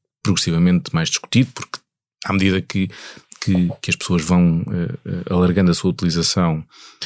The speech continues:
nas redes sociais, estes problemas vão-se colocando com, com maior frequência. E, de facto, num primeiro momento, a jurisprudência dos tribunais olhava para isto de uma maneira,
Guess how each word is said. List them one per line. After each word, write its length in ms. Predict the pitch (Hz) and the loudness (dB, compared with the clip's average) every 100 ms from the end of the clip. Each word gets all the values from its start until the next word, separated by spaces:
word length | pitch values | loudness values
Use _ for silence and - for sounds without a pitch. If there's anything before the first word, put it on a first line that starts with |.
| - | -6
nas 160 | 98 87 | -2 0
redes 240 | - 82 | 0 0
sociais, 500 | - - 95 95 98 - | 0 0 0 0 -2 -2
estes 220 | 104 - | -4 -2
problemas 340 | - 95 98 90 | 0 2 4 4
vão-se 220 | 95 - | 2 2
colocando 420 | 90 - 95 87 | -2 0 0 0
com, 300 | - 95 87 | 0 2 2
com 180 | - 87 | 2 2
maior 260 | 87 85 | 4 4
frequência. 540 | 82 - - - - 90 | 0 -4 -10 -10 -6 -6
E, 20 | |
de 120 | - | -2
facto, 180 | 98 - 107 | -4 0 4
num 160 | 107 | 4
primeiro 360 | 101 104 101 95 | 6 4 4 6
momento, 380 | 101 98 87 87 | 6 4 2 -2
a 40 | |
jurisprudência 580 | 87 87 - 92 90 87 | -2 -2 -2 0 0 0
dos 100 | - | -4
tribunais 420 | 90 90 87 82 | 0 2 2 0
olhava 240 | 85 87 85 | 0 0 0
para 160 | 90 | -2
isto 160 | 87 - | -2 -2
de 60 | 92 | -2
uma 100 | 87 | -2
maneira, 440 | 87 87 82 | 0 -2 -4